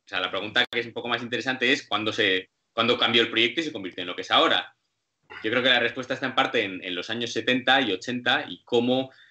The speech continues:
la unión monetaria, sobre todo después de la unificación alemana, se planteó atendiendo a, o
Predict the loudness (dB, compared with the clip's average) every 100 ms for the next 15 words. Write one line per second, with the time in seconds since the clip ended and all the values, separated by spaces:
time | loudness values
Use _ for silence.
0 | _ -2 0 2 2 2 2 2 4 2
1 | 0 -4 0 -2 -2 -10 -4 0 2 0
2 | -4 -8 -6 -2 0 2 2 0 -4 _
3 | _ _ -6 -2 0 0 -2 4 6 8
4 | 6 4 0 -6 -2 -2 2 2 6 8
5 | 8 6 2 -10 -16 -16